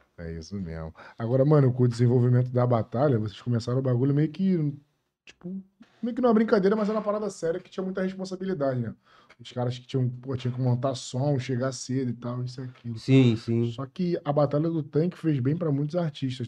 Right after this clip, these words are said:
Speaker 1: né? Porque muitos saíram de lá das, das rimas improvisadas, seguir a vida como rapper mesmo.
Speaker 2: Sim,
Speaker 1: Oficial
Speaker 2: sim.
Speaker 1: rapper mesmo na
Speaker 2: Sim.
Speaker 1: pista,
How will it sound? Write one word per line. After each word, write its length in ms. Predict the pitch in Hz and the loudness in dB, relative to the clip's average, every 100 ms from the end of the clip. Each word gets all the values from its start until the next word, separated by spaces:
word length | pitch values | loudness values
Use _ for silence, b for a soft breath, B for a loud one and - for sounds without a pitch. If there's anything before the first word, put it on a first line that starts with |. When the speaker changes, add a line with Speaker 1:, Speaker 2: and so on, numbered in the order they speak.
| - | -10
Speaker 1:
né? 320 | 120 120 156 - - | -8 -4 -4 -6 -14
Porque 260 | 131 123 139 | -10 0 4
muitos 300 | 127 135 135 | 4 4 2
saíram 320 | 143 143 143 | 2 2 2
de 140 | 127 | 2
lá 220 | 131 120 113 | 2 2 2
das, 200 | 117 104 110 _ 127 | 0 -2 -10 _ -2
das 180 | 123 | -2
rimas 240 | 110 123 117 | 2 2 2
improvisadas, 840 | 117 120 120 120 107 131 165 - _ b b b _ | 0 -2 -2 0 4 4 2 -6 _ b b b _
seguir 1040 | - 139 127 123 127 139 143 143 135 135 135 | -8 -4 -2 0 0 0 0 -2 -4 -8 -8
a 140 | 127 | -6
vida 260 | 123 123 131 | -4 -2 -2
como 280 | 127 139 147 | -2 -2 2
rapper 420 | 123 120 113 101 | 4 4 2 -2
mesmo. 260 | 104 95 95 | -2 -4 -10
Speaker 2:
Sim, 360 | - 120 123 | -4 2 4
Speaker 1:
Oficial 380 | 127 - 120 113 | 2 4 4 6
Speaker 2:
sim. 40 | |
Speaker 1:
rapper 320 | 110 113 - 101 | 4 -2 -6 -8
mesmo 220 | 104 104 | -6 -6
na 120 | 104 98 | -8 -10
Speaker 2:
Sim. 340 | - 104 | -4 0
Speaker 1:
pista, 40 | 107 | 0